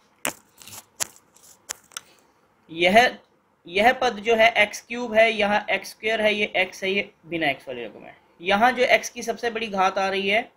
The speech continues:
वो तीन आ रही है, लेकिन हम जानते हैं कि जो द्विघात समीकरण है वो तो ए एक्स स्क्वायर प्लस बी एक्स प्लस c बराबर ज़ीरो के रूप की होती है, यानी कि एक्स की जो सबसे बड़ी पावर है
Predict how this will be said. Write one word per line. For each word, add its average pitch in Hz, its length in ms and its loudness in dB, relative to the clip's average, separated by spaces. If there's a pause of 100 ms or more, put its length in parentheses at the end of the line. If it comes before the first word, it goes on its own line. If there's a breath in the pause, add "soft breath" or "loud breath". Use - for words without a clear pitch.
(100)
वो 208 160 -6 (140)
तीन 220 200 -6
आ 170 120 2
रही 123 180 -6
है, 101 160 -14
लेकिन 185 280 -4
हम 233 160 -2
जानते 175 360 2
हैं 160 200 -4 (1500 soft breath)
कि 214 320 -4 (2250 soft breath)
जो 214 400 4
द्विघात 220 680 0
समीकरण 220 500 -4
है 226 80 2
वो 220 140 -4
तो 233 180 -6
ए 196 220 0
एक्स 208 140 -6
स्क्वायर 214 300 -4
प्लस 214 300 -8
बी 190 220 -4
एक्स 208 200 -4
प्लस 208 320 -8
c 202 160 -6
बराबर 196 380 -2
ज़ीरो 202 260 -4
के 214 140 -6
रूप 208 240 -8
की 196 80 -10
होती 170 280 -10
है, 165 160 -20 (420 soft breath)
यानी 180 260 0
कि 202 140 2
एक्स 190 200 2
की 214 140 -14
जो 208 100 -2
सबसे 208 280 -10
बड़ी 208 200 -2
पावर 190 340 2
है 196 360 0